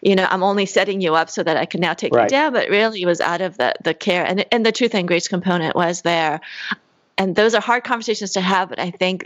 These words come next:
Speaker 1: they're really trust building.
Speaker 2: Yeah. And I would say the harder the conversation or the more significant the issue, the clearer the truth needs to be and the stronger the grace needs to be.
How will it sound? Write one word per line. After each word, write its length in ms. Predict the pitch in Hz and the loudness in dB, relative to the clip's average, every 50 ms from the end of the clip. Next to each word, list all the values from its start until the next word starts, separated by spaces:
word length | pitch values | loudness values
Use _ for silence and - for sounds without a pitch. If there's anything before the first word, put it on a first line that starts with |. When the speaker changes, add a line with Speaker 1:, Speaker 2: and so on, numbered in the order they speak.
| 175 165 | 0 2
Speaker 1:
they're 160 | 190 190 185 | 2 2 4
really 320 | 196 202 202 190 175 165 | 2 2 2 2 2 0
trust 360 | 165 - - 180 208 - - - | 0 0 -2 -2 -2 -4 -4 -2
building. 400 | - 92 - - - - 214 208 - _ _ _ - | -2 -2 0 -2 -2 -4 -4 -8 -12 _ _ _ 2
Speaker 2:
Yeah. 200 | 151 139 123 - - - _ _ _ | 2 2 2 0 -4 -8 _ _ _
And 100 | 180 156 | 2 4
I 60 | 160 | 4
would 120 | 175 196 - | 4 2 4
say 140 | - 165 143 | 4 4 4
the 80 | 120 | 2
harder 720 | 107 - - - 147 147 156 160 156 160 160 160 160 156 156 | 0 -2 0 2 4 4 4 2 2 2 2 2 0 0 0
the 80 | - 131 | -2 -4
conversation 840 | - - - 131 131 131 131 117 - - 131 120 117 113 - 131 127 | -2 0 0 -2 0 0 -2 -2 0 0 2 2 2 2 2 2 2
or 80 | 120 117 | 4 4
the 80 | 113 113 | 4 4
more 160 | 120 120 120 | 4 4 2
significant 640 | 117 - 117 107 107 123 123 120 - 123 127 117 - | 2 0 -2 0 2 2 2 2 2 0 0 0 2
the 160 | - 110 113 | 2 4 4
issue, 520 | 120 113 - - 123 110 98 95 98 110 117 - _ _ _ _ _ _ _ _ _ _ _ _ _ _ _ _ _ _ | 4 4 2 0 0 2 2 0 -2 -2 -6 -12 _ _ _ _ _ _ _ _ _ _ _ _ _ _ _ _ _ _
the 100 | - - | -4 -2
clearer 600 | - - - - - 160 147 147 151 151 151 143 | -2 -2 -4 2 4 6 6 8 8 8 6 6
the 100 | 131 127 | 4 0
truth 380 | - - - - 143 143 - - | -2 0 2 2 2 2 2 2
needs 280 | 151 147 139 135 - | 2 2 2 2 0
to 80 | - 139 | 0 2
be 340 | 139 139 139 139 139 143 - | 4 6 6 6 6 4 2
and 160 | 127 120 117 | 0 -2 -2
the 60 | - | -2
stronger 460 | - - - - 131 123 123 117 123 | -2 -2 0 0 0 2 2 2 4
the 100 | 117 117 | 4 4
grace 360 | 113 117 113 110 110 - - | 2 4 2 2 2 0 -2
needs 240 | - 107 110 - - - | -2 -2 -2 -4 -2 -4
to 80 | - | -2
be. 300 | - - 107 - - - | -2 -2 -2 -4 -4 -8